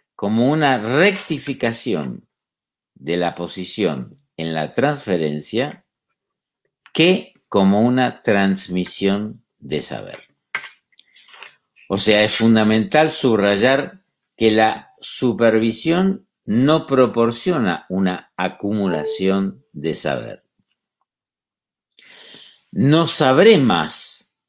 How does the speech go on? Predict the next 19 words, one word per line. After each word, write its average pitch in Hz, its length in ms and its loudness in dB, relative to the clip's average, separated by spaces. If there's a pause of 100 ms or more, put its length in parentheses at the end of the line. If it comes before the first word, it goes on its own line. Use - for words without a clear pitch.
(400)
por 87 180 -4
supervisar 95 1080 -2 (300)
cien 139 560 2
veces 127 720 0 (380)
que 95 140 -6
si 95 220 -10
superviso 87 840 -4
diez. 60 640 -12 (1200)
No 131 320 4
es 143 280 4
eso 98 340 -2
lo 82 180 -2
que 85 100 -6
está - 180 -8
en 78 100 -6
juego, 57 480 -10 (840)
porque 92 280 -2
se 98 200 -2
trata 127 580 2